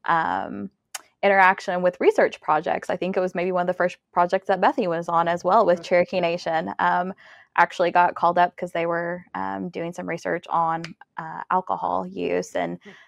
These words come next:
Speaker 1: um, lots of places around our reservation selling to underage folks without even checking their licenses, different stuff like that.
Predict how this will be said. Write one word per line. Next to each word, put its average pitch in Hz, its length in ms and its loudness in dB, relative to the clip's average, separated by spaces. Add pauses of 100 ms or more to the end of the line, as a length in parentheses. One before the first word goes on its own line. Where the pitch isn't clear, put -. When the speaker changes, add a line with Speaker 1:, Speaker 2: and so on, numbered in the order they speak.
(180)
Speaker 1:
um, - 520 -4 (100)
lots 175 280 4
of 175 100 -6
places 175 420 0
around 170 440 2
our 170 100 2
reservation 165 680 -2
selling 165 500 0
to 165 640 -4
underage 165 380 -2
folks - 500 -4
without 165 320 -2
even 180 260 -6
checking 190 300 -8
their 104 140 -4
licenses, 226 720 0
different - 300 -8
stuff 190 200 -6
like 185 200 -6
that. 185 280 4